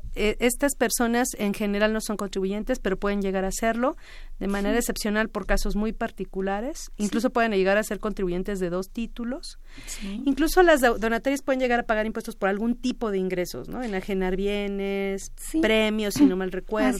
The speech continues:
Speaker 2: Así es.
Speaker 1: Ajá.
Speaker 2: El artículo ochenta y uno te dice en qué casos son contribuyentes del impuesto sobre la renta y, eh, exceptúa a las donatarias, sin embargo,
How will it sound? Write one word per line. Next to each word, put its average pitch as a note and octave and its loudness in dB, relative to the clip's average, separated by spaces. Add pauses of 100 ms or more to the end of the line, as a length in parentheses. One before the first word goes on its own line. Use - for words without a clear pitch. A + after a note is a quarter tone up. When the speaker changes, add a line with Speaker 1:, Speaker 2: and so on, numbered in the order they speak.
(120)
Speaker 2:
Así - 0
es. A3+ -4
Speaker 1:
Ajá. G3+ -2
Speaker 2:
El C4 0
artículo D#4+ 0
ochenta A3+ -4
y G#3+ 0
uno B3 4
te A3 -4
dice A#3 -6
en A#3 -2
qué A#3 -6
casos A#3 -6
son G#3 -4
contribuyentes G#3+ -2
del F#3+ -6
impuesto F3+ -8
sobre G#3+ -6
la B3 -2
renta D4 0 (480)
y, D4+ 4 (320)
eh, A3+ -8 (160)
exceptúa D4+ 0
a A3+ -4
las G#3 -8
donatarias, G#3 -4
sin A#3 -2
embargo, G3+ -6